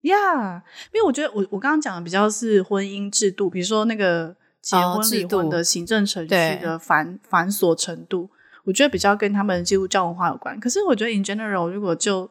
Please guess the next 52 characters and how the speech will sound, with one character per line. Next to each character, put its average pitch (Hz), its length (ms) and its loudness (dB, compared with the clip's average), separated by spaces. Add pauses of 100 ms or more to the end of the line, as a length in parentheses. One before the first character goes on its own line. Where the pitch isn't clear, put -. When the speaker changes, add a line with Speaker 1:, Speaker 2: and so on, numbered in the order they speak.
Speaker 1:
歧 - 280 0
视 220 220 0
眼 175 200 0
光 175 220 -2
来 165 140 2
讲 151 200 -4
的 156 100 -12
话， 175 240 2 (400)
我 311 80 -4
觉 381 100 0
得 403 40 0
台 320 120 0
湾 277 160 2
社 285 160 -4
会 277 140 0
还 196 200 2
是 202 420 -4 (180)
比 190 100 0
较， 190 640 -2 (140)
压 208 160 6
力 233 100 4
比 - 80 -6
较 - 120 -4
大。 - 400 -2 (260)
Speaker 2:
对， 170 560 0
对， 175 260 0
所 294 100 4
以 320 40 6
这 311 180 0
就 277 160 -2
跟 220 240 4
宗 196 220 0
教 196 240 2
好 139 80 -4
像 165 160 -2
没 156 80 0
有 135 120 0
太 143 200 2
大 - 140 0
的 - 40 -4
关 - 160 2
系， - 80 -6
可 170 80 2
能 180 80 2
跟 233 180 0
文 147 240 2
化 180 220 2
比 - 100 -4
较 143 120 0
有 107 100 2
关 185 260 -12
系。 220 320 -12